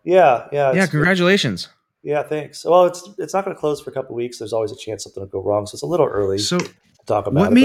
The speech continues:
Speaker 1: that's what's
Speaker 3: you,
Speaker 1: going on.
Speaker 3: what made you, um, what kinda piqued your interest in Southeast Aero?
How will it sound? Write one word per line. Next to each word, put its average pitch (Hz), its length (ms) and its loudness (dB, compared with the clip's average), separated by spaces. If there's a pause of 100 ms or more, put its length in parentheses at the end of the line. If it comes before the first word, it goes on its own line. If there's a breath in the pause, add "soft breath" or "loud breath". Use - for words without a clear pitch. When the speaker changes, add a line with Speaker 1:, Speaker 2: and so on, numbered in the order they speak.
Speaker 1:
that's 240 100 4
what's - 20 -
Speaker 3:
you, 202 200 6
Speaker 1:
going 180 140 6
on. 113 120 -4 (960)
Speaker 3:
what 160 220 -2
made 208 240 4
you, 180 500 2 (160)
um, 113 600 2 (440)
what 139 460 -4
kinda 165 300 2
piqued 143 260 -2
your 127 120 4
interest 123 360 2
in 110 80 0
Southeast 110 500 -4
Aero? 135 540 2